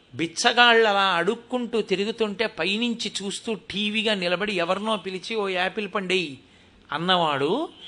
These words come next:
లేదా వాళ్ళని చూసి ఈసడించుకున్నవాడు,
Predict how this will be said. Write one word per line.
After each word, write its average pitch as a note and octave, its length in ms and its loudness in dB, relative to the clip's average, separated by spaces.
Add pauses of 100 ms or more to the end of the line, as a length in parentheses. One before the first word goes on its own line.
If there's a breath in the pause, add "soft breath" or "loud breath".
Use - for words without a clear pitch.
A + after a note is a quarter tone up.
(200 loud breath)
లేదా F3+ 420 6
వాళ్ళని G3+ 320 2 (140)
చూసి G3+ 220 -6
ఈసడించుకున్నవాడు, F#3 1500 0